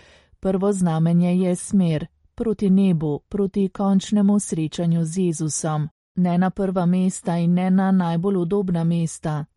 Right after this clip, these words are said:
To so slepe ulice, iz katerih se moramo z naporom in sramom vračati nazaj.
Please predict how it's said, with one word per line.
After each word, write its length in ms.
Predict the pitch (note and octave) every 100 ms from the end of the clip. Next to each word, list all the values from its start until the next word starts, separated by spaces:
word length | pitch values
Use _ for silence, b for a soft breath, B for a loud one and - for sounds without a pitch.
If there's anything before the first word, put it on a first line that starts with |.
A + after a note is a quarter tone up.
| _
To 160 | A3+
so 180 | A3+ A#3
slepe 460 | F#3+ G3 E3+ G3 F#3+
ulice, 640 | G3+ G#3 G3 - F3 E3
iz 180 | D#3+ -
katerih 520 | F#3 F3+ B3 A3 F3+
se 180 | - F3
moramo 480 | G3 A3+ G#3+ F#3+ E3
z 120 | E3
naporom 640 | D#3+ - G3 G3 F#3 E3
in 220 | E3 D#3+
sramom 760 | - G3+ F#3+ G3+ A3 G#3+ A3 A3
vračati 560 | G3 E3+ - D#3 E3
nazaj. 600 | D#3 D#3 D3 D#3+ D3+ D3+